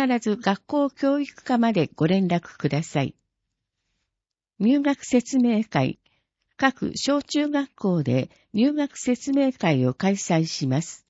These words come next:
受付時間などは各学校にお問い合わせください。詳細は市ホームページで。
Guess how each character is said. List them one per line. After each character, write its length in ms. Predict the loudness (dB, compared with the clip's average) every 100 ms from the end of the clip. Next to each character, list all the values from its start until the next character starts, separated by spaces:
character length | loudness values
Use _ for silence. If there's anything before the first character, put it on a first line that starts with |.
| _ _ _ _ _ _ -6
受 200 | 0 -2
付 260 | 0 -4
時 140 | -4 0
間 240 | 0 2
な 140 | 0
ど 140 | 0 2
は 220 | 0 -2 _
各 280 | -4 -2 -2
学 240 | -2 -2 -2
校 180 | -2 2
に 180 | 2 0
お 100 | -2
問 240 | 0 2 2
い 80 |
合 40 | 2
わ 120 | 0
せ 140 | -2
く 140 | -4 -2
だ 140 | -2
さ 180 | -2 -4
い。 160 | -6 -12 _ _ _ _ _ _ _ -14
詳 280 | -6 -6 -4
細 360 | -2 0 0
は 240 | 0 -2 -6 -12
市 360 | -10 -8 -8
ホ 260 | -6 -4 -2
ー 40 |
ム 180 | -2 -2
ペ 200 | -2 -2
ー 40 |
ジ 180 | -2 -6
で。 180 | -6